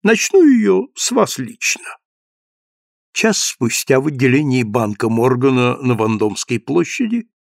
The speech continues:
по чеку господина Сержа Александра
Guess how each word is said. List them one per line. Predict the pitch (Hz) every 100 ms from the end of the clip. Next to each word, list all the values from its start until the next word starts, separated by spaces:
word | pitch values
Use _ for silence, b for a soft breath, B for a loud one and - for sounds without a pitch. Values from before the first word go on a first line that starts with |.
| _ -
по | 151
чеку | - 185 143 - 127 127 -
господина | 143 127 - 127 127 117
Сержа | - - 117 92 107
Александра | 107 107 - 262 302 226